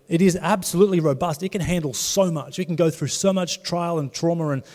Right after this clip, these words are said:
and tragedy, but at the same time, it only takes one thing to completely shatter our heart, shatter our soul. So we are robust yet fragile all in one. So that's why we have to nurture and care for ourselves. So when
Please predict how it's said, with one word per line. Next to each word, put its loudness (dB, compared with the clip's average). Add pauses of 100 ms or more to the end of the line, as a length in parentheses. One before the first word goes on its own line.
(160)
and -2
tragedy, 4
but 2
at -4
the -6
same 0
time, 0
it -6
only 0
takes 4 (580)
one 4
thing 4 (580)
to -4
completely -2 (540)
shatter 2
our 0
heart, -6
shatter 0
our -6
soul. -10 (340)
So -2
we 6
are 4
robust 0
yet 0
fragile 0
all 0
in 0
one. -2
So -4
that's -4
why -6
we -2
have -4
to -6
nurture -4
and -12
care 0
for -8
ourselves. -8 (2000)
So 4
when 6